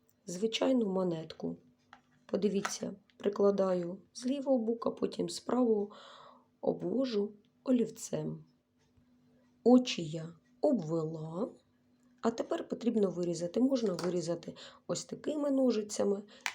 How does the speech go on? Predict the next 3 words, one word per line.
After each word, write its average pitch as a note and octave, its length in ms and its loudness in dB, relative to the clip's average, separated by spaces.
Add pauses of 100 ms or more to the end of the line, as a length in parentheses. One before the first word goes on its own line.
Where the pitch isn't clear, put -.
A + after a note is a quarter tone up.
із E3+ 520 -6
заокругленими E3+ 1120 -4 (220)
кінцями. C4 720 2